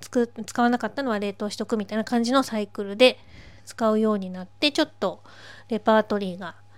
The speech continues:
増えたなっていう感じですね。これ、私と子供だけだったら、その、夜ご飯のタンパク質は今日はひよこ豆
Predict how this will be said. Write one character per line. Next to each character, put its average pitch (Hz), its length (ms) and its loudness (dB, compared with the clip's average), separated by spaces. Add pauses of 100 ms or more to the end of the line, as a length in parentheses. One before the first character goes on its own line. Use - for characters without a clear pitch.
(260)
増 226 100 0
え 196 80 -4
た 208 120 -10
な 262 120 4
っ 320 100 0
て - 80 -4
い 185 40 -2
う - 40 -12
感 202 220 -14
じ 220 100 -18
で 220 100 -12
す - 140 -16
ね。 285 180 2 (200)
こ 339 80 0
れ、 330 180 0
私 370 460 4
と 370 160 2
子 320 100 4
供 320 180 2
だ 320 120 0
け 320 140 -4
だ 226 100 -2
っ - 120 -12
た 226 100 -6
ら、 320 280 2 (600)
そ 208 100 -6
の、 196 280 -4
夜 233 220 6
ご 247 100 4
飯 226 220 0
の 277 300 0 (480)
タ 233 100 0
ン 220 60 0
パ 220 120 0
ク 220 160 0
質 - 220 -8
は 226 160 2
今 226 80 -4
日 240 100 -4
は 208 120 -2
ひ 220 140 -4
よ 214 100 2
こ 214 160 -2
豆 185 400 -6